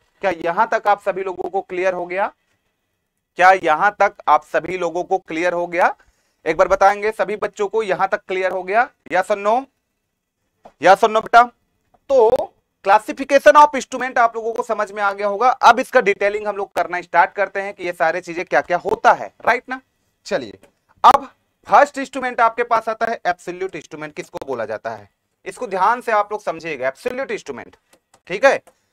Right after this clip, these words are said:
देखो, एब्सोल्यूट इंस्ट्रूमेंट का मतलब क्या होता है? पहली बात, फर्स्ट पॉइंट तो ये है कि हम कौन से इंस्ट्रूमेंट को एब्सोल्यूट इंस्ट्रूमेंट बोलते हैं।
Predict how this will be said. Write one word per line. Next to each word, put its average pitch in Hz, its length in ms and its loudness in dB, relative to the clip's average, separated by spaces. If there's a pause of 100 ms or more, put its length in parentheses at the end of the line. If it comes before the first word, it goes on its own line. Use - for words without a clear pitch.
(260)
देखो, 147 300 4 (160)
एब्सोल्यूट 247 460 -2
इंस्ट्रूमेंट 277 420 -8
का 262 100 0
मतलब 254 280 -2
क्या 247 180 2
होता 247 260 2
है? 254 80 2
पहली 208 340 4
बात, 226 260 6
फर्स्ट 180 320 0
पॉइंट 214 320 -4
तो 220 120 -10
ये 202 180 -4
है 196 60 -6
कि 196 160 -10
हम 185 180 -6
कौन 233 280 -8
से 240 100 -14
इंस्ट्रूमेंट 214 360 -10
को 220 60 -2
एब्सोल्यूट 196 440 -6
इंस्ट्रूमेंट 185 400 -18
बोलते 151 280 -10
हैं। 123 180 -10